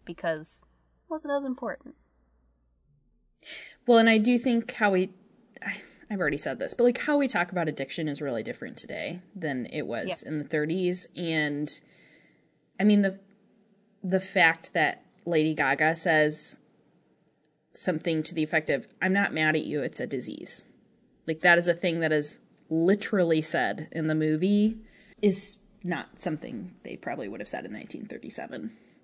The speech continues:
Speaker 2: But I do think it's still sympathetic to him in how he cannot conquer this problem in his life.
Speaker 1: Yeah, because both she and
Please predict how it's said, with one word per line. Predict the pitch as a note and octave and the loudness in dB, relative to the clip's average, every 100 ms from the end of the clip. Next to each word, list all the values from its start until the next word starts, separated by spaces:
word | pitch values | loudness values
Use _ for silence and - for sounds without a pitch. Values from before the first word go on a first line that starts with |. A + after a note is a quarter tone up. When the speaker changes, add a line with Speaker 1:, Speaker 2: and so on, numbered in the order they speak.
| _ - | _ 4
Speaker 2:
But | D4+ | 8
I | |
do | B3 C4+ | 8 8
think | C4 A3 | 8 4
it's | F#3+ - | 2 -4
still | C#3+ | -6
sympathetic | - F3+ C#3+ - - - - - | -4 -6 -6 -10 -12 -12 -14 -10
to | C#3 | -8
him | - - F3+ _ - | -10 -14 -16 _ -8
in | E3 | -6
how | D#3+ A#2 | -6 -10
he | A#2 E3+ F#2+ - - | -10 -10 -10 -12 -12
cannot | - C#3 - | -8 -8 -8
conquer | - - - - - | -10 -10 -10 -10 -8
this | - | -10
problem | - - A3 D#3 - | -6 -6 -4 -8 -8
in | G#3 | -8
his | A3 | -8
life. | - - - - _ _ _ _ _ - | -10 -12 -14 -20 _ _ _ _ _ -4
Speaker 1:
Yeah, | D4 C4+ | 2 4
because | F#3 G#3+ A3 | 2 0 -2
both | G3+ A3+ A3+ | 0 0 0
she | - G#3 G#3 G3+ | -6 -4 0 0
and | - F3+ F3+ F3+ F3+ F3 E3+ | 0 -4 -4 -4 -6 -6 -8